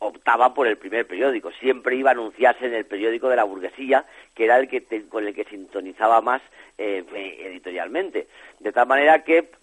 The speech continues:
periódicos que hasta ahora, pues, estaba, digamos que operaban o competían en igualdad de condiciones, ahora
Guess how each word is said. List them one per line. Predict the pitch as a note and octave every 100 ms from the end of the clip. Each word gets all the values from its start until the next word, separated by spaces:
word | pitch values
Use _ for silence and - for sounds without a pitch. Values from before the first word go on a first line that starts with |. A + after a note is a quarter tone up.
| A#2+ A#2
periódicos | B2+ A#2+ C3+ D#3+ E3 D#3 -
que | D#3+
hasta | - D#3
ahora, | F3 F#3 A2+
pues, | - A#2 A2 G#2
estaba, | C#3 D3+ - _
digamos | A#2+ A#2 C3+ D3+
que | - - -
operaban | B2+ B2 C#3 F#3 C3+ A2
o | -
competían | A2 G#2 G2+ D3+
en | C3
igualdad | G2+ G2+ G#2+
de | A#2
condiciones, | C3 C3 D#3+ D#3+ G3 _ - - -
ahora | A2+ C3 C#3